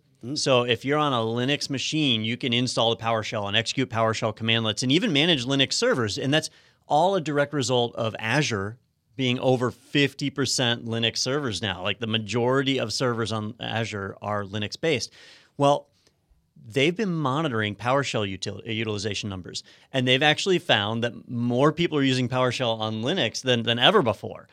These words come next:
Speaker 2: It's wildly popular. So they decided, starting with PowerShell seven, or this new version, to actually change it. And instead of basing it off of the dot net framework, uh, the, you know, the older dot net four or dot net three point five, to base this one off of dot net Core.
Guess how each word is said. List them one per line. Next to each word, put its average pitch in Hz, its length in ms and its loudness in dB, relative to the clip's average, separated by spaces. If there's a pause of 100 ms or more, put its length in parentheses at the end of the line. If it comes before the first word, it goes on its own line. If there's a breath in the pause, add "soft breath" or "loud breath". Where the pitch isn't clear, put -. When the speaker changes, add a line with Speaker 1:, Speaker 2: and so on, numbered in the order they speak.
(100)
Speaker 2:
It's 120 180 -4
wildly 139 580 0
popular. 113 580 -10 (320 soft breath)
So 143 420 4
they 127 340 0
decided, 143 480 0
starting 135 400 0
with 120 200 0
PowerShell 113 520 -2
seven, 143 720 -4
or 113 100 -4
this 107 180 -6
new 143 260 0
version, 120 580 0 (400 soft breath)
to 135 100 -4
actually 135 360 2
change 160 400 0
it. 117 200 2
And 120 120 -2
instead 151 380 0
of 208 120 -2
basing 147 380 2
it 131 60 0
off 120 140 0
of 120 60 -12
the 117 80 -2
dot 113 260 0
net 123 200 -6
framework, 139 580 -2 (100)
uh, 110 180 0
the, 120 100 -6
you 113 100 0
know, 104 40 0
the 110 120 2
older 117 240 2
dot 110 220 0
net 110 200 -2
four 117 540 0
or 92 60 -6
dot 107 160 -6
net 113 120 -12
three 120 140 -2
point 110 220 -6
five, 113 260 2 (440 soft breath)
to 135 100 -4
base 143 260 6
this 165 200 -4
one 175 100 -4
off 143 100 -2
of 139 100 -4
dot 123 200 -2
net 120 180 -10
Core. 113 420 -4